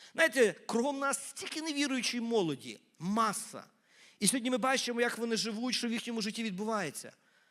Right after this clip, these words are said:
Але хто сьогодні повинен їм розказати про Бога? Кому вони можуть повірити? Своїм друзям, які це пережили, в яких є реальні живі факти.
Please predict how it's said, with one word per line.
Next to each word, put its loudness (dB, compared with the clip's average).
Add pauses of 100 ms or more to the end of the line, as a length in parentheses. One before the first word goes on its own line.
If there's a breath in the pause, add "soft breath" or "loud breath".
(180 soft breath)
Але 6
хто 2
сьогодні -2
повинен 0
їм -2
розказати -2
про -4
Бога? -4 (600 loud breath)
Кому 2
вони 2
можуть 0
повірити? 2 (220)
Своїм -2
друзям, -4 (200)
які -4
це -6
пережили, 0 (540 loud breath)
в 0
яких 2
є 8
реальні 2
живі -4
факти. -4